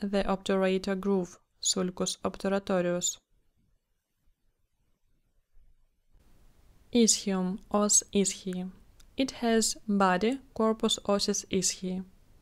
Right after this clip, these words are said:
The ischial tuberosity,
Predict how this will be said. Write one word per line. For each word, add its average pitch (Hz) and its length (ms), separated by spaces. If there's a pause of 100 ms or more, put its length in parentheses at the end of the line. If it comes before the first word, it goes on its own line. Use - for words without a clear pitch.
(840)
The 208 480
ischial 202 480
tuberosity, 190 840